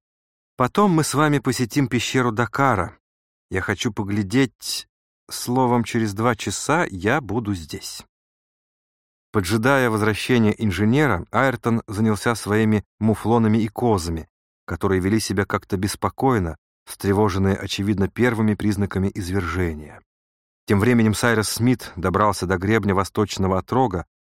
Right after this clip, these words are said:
обогнул Красный ручей и дошел до того места, где во время своей первой экспедиции колонисты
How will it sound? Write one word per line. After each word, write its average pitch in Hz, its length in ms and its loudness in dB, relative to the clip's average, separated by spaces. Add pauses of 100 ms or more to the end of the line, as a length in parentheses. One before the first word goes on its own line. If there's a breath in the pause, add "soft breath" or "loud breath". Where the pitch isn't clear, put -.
обогнул 101 440 0
Красный 104 380 0
ручей 131 460 0 (500)
и 98 60 -4
дошел 110 320 2
до 113 80 0
того 113 200 2
места, 123 400 2
где 101 200 0
во 104 120 4
время 110 400 2
своей 107 360 0
первой 101 420 0
экспедиции 101 640 -6
колонисты 107 580 0